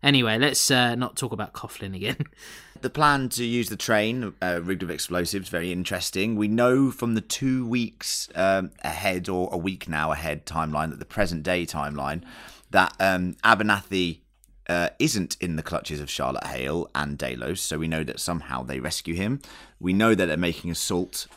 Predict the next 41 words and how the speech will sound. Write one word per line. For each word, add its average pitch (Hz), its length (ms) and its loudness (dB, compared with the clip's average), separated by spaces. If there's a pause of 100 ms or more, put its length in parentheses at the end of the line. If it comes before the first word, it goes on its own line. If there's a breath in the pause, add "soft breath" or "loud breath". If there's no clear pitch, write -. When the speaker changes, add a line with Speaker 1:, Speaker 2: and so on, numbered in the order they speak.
Speaker 2:
an 85 100 0
assault 87 500 -2
on 85 340 0
the 78 280 -2
cradle 85 640 0
and 90 360 6
also 78 480 -4
the 71 80 -4
Mesa. 71 520 -6 (340 loud breath)
So - 160 0
it's, 104 140 2 (140)
it's 98 280 -2
extremely 117 380 2
interesting 95 340 -2
at 78 40 -2
this 87 160 -2
point - 280 -8 (220)
of 73 100 -10
the - 80 -10
plan. 85 460 2 (440 soft breath)
Uh, 98 280 2 (180)
and 98 100 0
I 101 60 4
think 117 280 0
you're 135 120 2
gonna 98 120 0
be 80 80 -2
happy, 71 220 -8
John, 80 260 -2
because 98 320 -2 (280 loud breath)
we 101 80 0
don't 127 160 4
see 110 160 2
Coughlin 147 460 -2
in 76 60 -2
the 73 40 -6
present 76 280 -6
day 71 140 -4
timeline 80 320 -2
Speaker 1:
Good. 82 80 6
Speaker 2:
either, 95 380 4